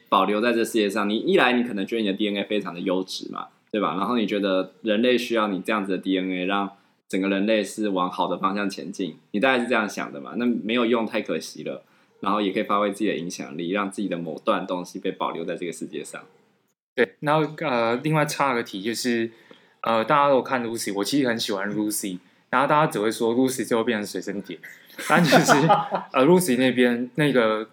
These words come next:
Speaker 2: 故事里面最重要的东西叫做生命的意义是什么？那最后他的结论是，生命意义其实是 information，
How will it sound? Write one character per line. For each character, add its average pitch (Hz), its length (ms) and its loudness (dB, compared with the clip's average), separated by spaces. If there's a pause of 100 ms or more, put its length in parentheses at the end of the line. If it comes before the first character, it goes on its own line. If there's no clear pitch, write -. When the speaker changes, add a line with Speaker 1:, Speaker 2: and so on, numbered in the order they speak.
(120)
Speaker 2:
故 147 180 6
事 127 160 -2
里 107 80 -2
面 110 180 -4
最 120 160 2
重 110 200 0
要 107 60 0
的 101 60 -2
东 104 160 -2
西 104 220 -6
叫 107 180 -2
做 101 360 -4 (240)
生 131 260 2
命 135 160 -2
的 98 140 -6
意 113 260 -10
义 110 60 -4
是 110 100 -8
什 104 180 -6
么？ 92 80 -12 (580)
那 127 100 2
最 143 180 0
后 139 100 2
他 131 120 -2
的 120 80 -2
结 - 160 -10
论 107 120 -8
是， 104 200 -6
生 120 160 0
命 117 180 -2
意 113 180 -6
义 110 40 -6
其 107 120 -8
实 95 120 -10
是 104 220 -8
information， 101 640 -6